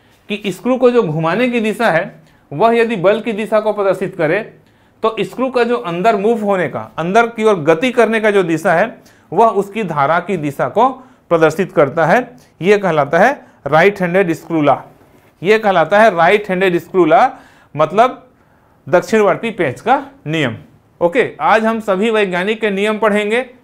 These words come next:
उसको ध्यान से समझना, आज का क्लास बहुत इंपॉर्टेंट है, क्योंकि कल के क्लास में फिर हम इन वैज्ञानिकों के अनुप्रयोग को पढ़ेंगे। तो यदि आपको नियम समझ में नहीं आएगा तो अनुप्रयोग तो समझ में आएगा ही नहीं,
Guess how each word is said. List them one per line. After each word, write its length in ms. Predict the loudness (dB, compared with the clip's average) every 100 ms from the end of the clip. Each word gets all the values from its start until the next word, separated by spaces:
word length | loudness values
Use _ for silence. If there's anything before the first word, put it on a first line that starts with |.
| _ _ _ _ -10
उसको 240 | -4 0
ध्यान 300 | 0 0 0
से 100 | 0
समझना, 400 | -2 -2 -2 -2
आज 180 | -2 -2
का 100 | -4
क्लास 220 | 0 0
बहुत 240 | 0 -4 -2
इंपॉर्टेंट 480 | 0 0 0 -2 -4
है, 100 | -4 -8 _ _ -6
क्योंकि 200 | -4 -4
कल 280 | 0 2 2
के 120 | 0
क्लास 340 | 0 2 2 0
में 100 | -4
फिर 180 | -2 -2
हम 260 | -2 -4 -4
इन 140 | -2
वैज्ञानिकों 640 | 2 2 0 -4 -4 -4 -4
के 100 | -6
अनुप्रयोग 580 | -6 -6 0 2 2 0
को 100 | -2
पढ़ेंगे। 420 | -2 -4 -8 -12 -18 _ _ _ -6
तो 40 | 0
यदि 240 | 0 2
आपको 260 | 0 2 2
नियम 280 | 2 0 0
समझ 240 | 2 2 2
में 120 | 2
नहीं 120 | 0
आएगा 300 | 2 2 0 -2 -10 _ -20
तो 60 | -10
अनुप्रयोग 480 | -8 -4 2 2 0
तो 60 |
समझ 260 | -6 -4 -4
में 120 | -2
आएगा 240 | -2 -2 -2
ही 120 | -2
नहीं, 160 | -6